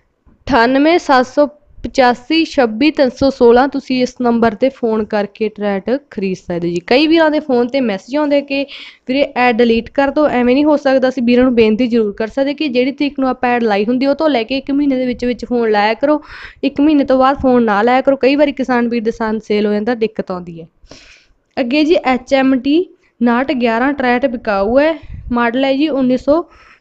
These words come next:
ਸਤਾਸੀ, ਰੇਟ ਮੰਗੇ ਜੀ ਇੱਕ ਲੱਖ ਪੈਂਹਠ ਹਜ਼ਾਰ, ਟਾਇਰ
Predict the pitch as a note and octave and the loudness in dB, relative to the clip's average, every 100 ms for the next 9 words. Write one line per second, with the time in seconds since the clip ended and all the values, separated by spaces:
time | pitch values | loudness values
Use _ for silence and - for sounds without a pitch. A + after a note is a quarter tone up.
0 | _ - - A3+ G#3+ - A#3 A#3 B3+ C4 | _ -12 -4 -2 -4 -6 -4 0 2 2
1 | C#4+ C#4 C4+ C#4 D#4+ B3+ - A#3+ A#3 - | 0 2 0 0 -4 -6 -4 -4 -4 -8
2 | - A#3+ C4 C#4+ B3 B3 C4 C4+ - B3 | -4 -2 -2 -4 -2 -2 -2 -6 -4 -2
3 | B3+ | 0